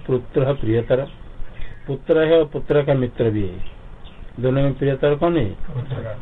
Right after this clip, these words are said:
Speaker 1: पुत्र के मित्र से पुत्र प्रियतर होता है। ठीक इसी प्रकार सबके अपेक्षा आत्मा अधिक प्रिय है।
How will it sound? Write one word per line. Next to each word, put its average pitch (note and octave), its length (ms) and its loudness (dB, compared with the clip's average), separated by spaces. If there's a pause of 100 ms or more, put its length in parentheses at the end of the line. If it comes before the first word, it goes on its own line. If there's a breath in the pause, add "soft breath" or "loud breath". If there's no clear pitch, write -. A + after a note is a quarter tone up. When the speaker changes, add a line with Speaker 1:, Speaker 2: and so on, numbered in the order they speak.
Speaker 1:
पुत्र B2+ 340 0
के B2 120 2
मित्र B2 340 0
से B2 120 -4
पुत्र B2 360 0
प्रियतर B2+ 440 0
होता C#3+ 260 0
है। C3 180 -2 (480)
ठीक D#3 140 2
इसी B2+ 180 -2
प्रकार A2+ 500 0 (560)
सबके B2+ 380 4
अपेक्षा A#2 420 0
आत्मा C3+ 520 -2 (380)
अधिक A#2+ 280 -2
प्रिय C#3 320 4
है। D3+ 160 2